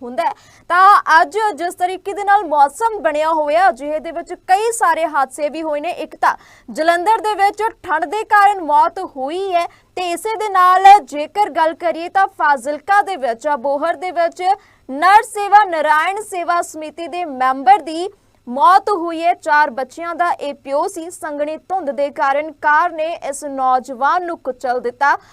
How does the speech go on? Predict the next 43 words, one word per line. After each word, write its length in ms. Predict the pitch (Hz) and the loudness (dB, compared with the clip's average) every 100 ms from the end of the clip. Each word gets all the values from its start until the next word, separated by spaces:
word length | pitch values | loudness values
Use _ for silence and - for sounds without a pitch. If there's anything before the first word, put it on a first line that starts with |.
| _ - | _ 0
ਅਜਿਹੇ 380 | 294 226 311 403 | 0 0 -6 -6
ਦੇ 160 | 415 381 | -6 -6
ਵਿੱਚ 280 | 339 349 381 | -6 -8 -8
ਮੌਕੇ 420 | 320 262 - 302 | -4 -4 -4 -10
ਤੇ 160 | 311 | -6
ਇਸ 100 | 285 | -6
ਦੀ 160 | 233 320 | -6 -8
ਮੌਤ 360 | 277 247 247 226 | -2 0 0 -4
ਹੋ 120 | 202 | -8
ਗਈ। 120 | 214 | -10
ਇਸੇ 160 | 262 381 | -10 -8
ਦੇ 120 | 370 | 0
ਨਾਲ 180 | 392 403 | 2 2
ਗੁਰਦਾਸਪੁਰ 720 | 269 285 - 320 403 403 427 | 2 -2 4 4 4 0 -6
ਦੀ 140 | 415 | -4
ਗੱਲ 220 | 339 330 311 | -4 -4 -4
ਕਰਾਂਗੇ, 460 | 330 320 320 359 | -4 -4 -4 -6
ਜਿੱਥੇ 380 | 381 330 - 381 | -10 -12 -10 -12
ਧੁੰਦ 340 | 392 403 339 | -8 -6 -6
ਦੇ 160 | 311 330 | -6 -8
ਕਾਰਨ 460 | - 330 320 339 392 _ _ _ - | -2 0 2 0 -4 _ _ _ -2
ਕਾਰ 440 | 359 370 415 440 480 | 4 6 4 2 -4
ਟਰੱਕ 380 | - 339 339 | -2 -2 -2
ਦੀ 220 | 339 349 381 | -8 -8 -4
ਆਪਸ 360 | 285 269 320 269 | -2 0 -2 -6
ਦੇ 120 | 330 | -10
ਵਿੱਚ 200 | 320 330 | -12 -12
ਟੱਕਰ 420 | - 269 - 392 | -10 -8 -2 0
ਹੋ 160 | 403 311 | 0 -6
ਗਈ। 180 | 339 | -8
ਹਾਲਾਂਕਿ 400 | 370 247 262 269 | -6 -2 -2 -2
ਇਸ 120 | 294 254 | -6 -4
ਦੇ 140 | 269 | -4
ਵਿੱਚ 260 | 269 - 320 | -4 -8 -14
ਗਣੀਮਤ 640 | 240 240 240 254 370 403 | -10 -8 -8 -2 -2 -2
ਰਹੀ 200 | 320 302 | -6 -6
ਕਿ 140 | 311 | -8
ਕੋਈ 200 | 339 311 | -10 -10
ਜਾਨੀ 420 | 240 247 240 262 359 | -10 -10 -10 -10 -12
ਨੁਕਸਾਨ 440 | 330 - 285 277 | -12 -10 -8 -6
ਨਹੀਂ 280 | 247 240 339 | -8 -10 -10
ਹੋਇਆ, 340 | 320 285 294 | -6 -2 -2
ਪਰ 340 | 302 359 302 | -2 -4 -4